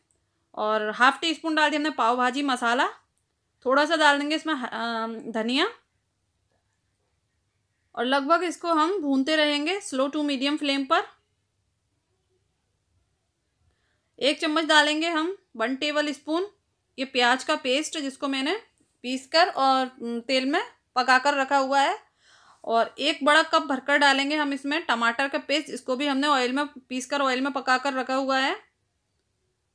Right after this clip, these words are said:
तो मैंने बाकी की और भी रेसिपी सब्जियों की डाली हुई है, उसमें मैंने ये पेस्ट ऐड किया है। और वन टीस्पून डाल देंगे हम, हम कसूरी मेथी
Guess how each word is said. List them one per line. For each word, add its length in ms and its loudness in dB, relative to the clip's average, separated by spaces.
तो 60 -8
मैंने 220 0
बाकी 340 4
की 100 -4
और 200 4
भी 80 -2
रेसिपी 440 -4
सब्जियों 380 -4
की 60 -4
डाली 300 4
हुई 180 -2
है, 60 0
उसमें 300 -4
मैंने 200 -2
ये 120 -2
पेस्ट 300 -8
ऐड 240 -2
किया 200 0
है। 240 0
और 200 4
वन 240 4
टीस्पून 500 -4
डाल 180 2
देंगे 200 -2
हम, 180 -2
हम 180 -4
कसूरी 440 -6
मेथी 380 -4